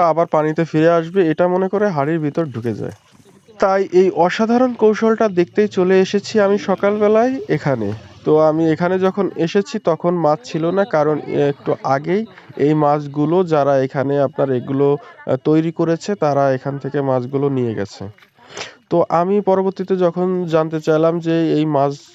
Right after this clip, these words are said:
কিভাবে, কত মাছ পায়, এটা দেখতে হলে কিভাবে করতে হবে, তাহলে বলল যে আর এরা সন্ধ্যার সময় আসবে, মূলত দিনের বেলায় মাছ তেমন একটা বাধে না, তো সন্ধ্যার পর থেকেই সারা রাত মাছ পাওয়া যায়।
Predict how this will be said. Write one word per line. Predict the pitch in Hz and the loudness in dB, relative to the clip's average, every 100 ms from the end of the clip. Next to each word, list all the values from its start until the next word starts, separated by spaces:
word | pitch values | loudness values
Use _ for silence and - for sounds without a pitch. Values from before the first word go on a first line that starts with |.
| - - | -20 -6
কিভাবে, | 151 147 151 160 147 | -2 -2 0 -2 -2
কত | 143 151 | -2 -2
মাছ | 139 131 - | 0 -2 -4
পায়, | 139 147 | -4 -2
এটা | 131 135 | -2 -4
দেখতে | 123 - 139 | -6 -6 -6
হলে | 135 139 | -4 -4
কিভাবে | - 131 127 131 | -6 -6 -6 -6
করতে | 147 - 151 | -10 -6 -6
হবে, | 151 175 - - - _ | -4 -4 -8 -20 -20 _
তাহলে | 180 185 190 | -2 0 0
বলল | 190 196 196 | 0 2 0
যে | 196 175 | 2 2
আর | 175 170 | 4 2
এরা | - 160 180 196 | 0 2 2 2
সন্ধ্যার | - 160 165 170 | -2 -2 -2 -2
সময় | 185 180 180 | 0 2 4
আসবে, | 180 180 214 | 2 0 0
মূলত | 185 180 180 214 240 - - - 131 | 2 2 2 2 0 -2 -14 -10 -4
দিনের | 185 208 202 | 2 2 4
বেলায় | 208 208 | 4 4
মাছ | 196 180 - | 2 0 0
তেমন | 175 165 | 0 0
একটা | 165 - | -2 0
বাধে | 156 139 156 | 0 0 0
না, | 180 254 - - _ _ | -2 -4 -12 -20 _ _
তো | 165 | -6
সন্ধ্যার | - 160 165 185 | -2 -2 0 -2
পর | - 170 - | 0 -2 -2
থেকেই | 185 233 | -4 -4
সারা | 220 165 165 | -2 0 2
রাত | 156 208 - - - _ _ _ _ _ _ _ _ 135 | 2 0 -4 -20 -20 _ _ _ _ _ _ _ _ 0
মাছ | 143 165 - - | 2 2 0 0
পাওয়া | 147 127 | 2 2
যায়। | 113 104 | 2 -2